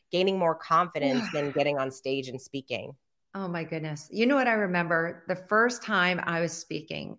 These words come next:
Speaker 2: I was on a panel. I was frozen in fear. I was in a hotel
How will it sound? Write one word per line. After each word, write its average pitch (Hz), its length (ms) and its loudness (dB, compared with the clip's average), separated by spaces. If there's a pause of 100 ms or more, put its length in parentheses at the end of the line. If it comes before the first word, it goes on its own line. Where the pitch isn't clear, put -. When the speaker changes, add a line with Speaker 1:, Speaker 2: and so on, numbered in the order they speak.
Speaker 2:
I 170 80 -2
was 165 180 0
on 165 140 -2
a 151 40 -4
panel. 147 520 -6 (240)
I 226 100 6
was 269 180 8
frozen 156 880 4
in 160 220 0
fear. 147 600 -4
I 175 80 6
was 180 160 2
in 190 100 4
a 156 60 2
hotel 170 920 -2